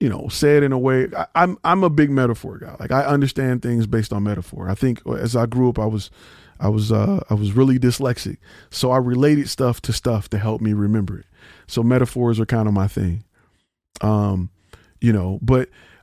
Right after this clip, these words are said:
as your, as your business grow, as you are right now as a photographer, think about it. Like, you're a photographer, you're a videographer, think about it.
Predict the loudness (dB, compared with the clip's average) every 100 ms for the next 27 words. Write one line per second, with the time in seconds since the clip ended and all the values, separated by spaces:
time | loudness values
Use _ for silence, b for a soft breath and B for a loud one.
0 | b -4 0 0 2 0 2 2 2 2
1 | 2 4 4 4 -2 0 -2 0 0 0
2 | 0 2 4 4 4 0 0 -2 0 0
3 | -2 -4 0 0 0 -4 -2 2 2 0
4 | -4 -6 -8 -4 -2 -2 -2 -2 -2 0
5 | 0 2 0 0 0 0 -2 -4 -8 -4
6 | -2 -2 -6 -12